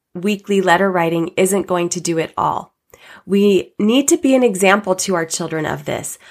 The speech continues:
We need to tell them that we are thankful for them and for specific ways in which they bless our lives. They also need to hear us expressing thanks to our significant other,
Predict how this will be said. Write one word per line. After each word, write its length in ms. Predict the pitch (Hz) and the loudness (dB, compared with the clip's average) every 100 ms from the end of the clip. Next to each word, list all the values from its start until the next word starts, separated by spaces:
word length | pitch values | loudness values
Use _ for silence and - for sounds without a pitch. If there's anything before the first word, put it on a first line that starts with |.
| - - | -18 -4
We 140 | 220 | 0
need 180 | 254 269 | 2 0
to 100 | 302 | -2
tell 280 | 277 208 202 | -2 -2 0
them 560 | 180 233 277 196 165 165 _ _ - | 2 4 4 2 -2 -10 _ _ -2
that 160 | 196 | 0
we 100 | 220 | 2
are 100 | 220 | 0
thankful 380 | 214 202 233 226 | 0 -2 -2 -4
for 180 | 208 185 | -2 -2
them 300 | 160 151 151 | 0 0 -2
and 160 | - 202 | -2 0
for 140 | 214 | 0
specific 640 | 208 - 208 247 247 247 | 0 0 0 0 0 -2
ways 260 | 220 233 226 | 0 0 0
in 100 | 208 | 0
which 200 | 202 196 | -2 -2
they 100 | 202 | -4
bless 320 | 196 196 190 | 0 0 0
our 140 | 196 190 | 0 0
lives. 480 | 190 160 160 - - _ _ _ _ _ | 0 -2 -6 -14 -18 _ _ _ _ _
They 160 | 220 226 | 0 4
also 340 | 233 240 269 | 4 4 2
need 220 | 240 233 | 0 0
to 80 | 226 | -4
hear 260 | 220 214 208 | -4 -2 0
us 180 | 202 | 0
expressing 640 | - 190 - 202 202 190 196 | -4 -8 -2 -2 0 -2 -2
thanks 360 | 196 190 - | -2 -4 -4
to 400 | - - 202 190 - | -6 -2 0 0 0
our 180 | 196 | 0
significant 720 | 196 - 202 208 208 214 202 185 | 0 -4 -2 -2 -2 -2 -2 2
other, 420 | 208 190 156 151 | 2 2 0 -4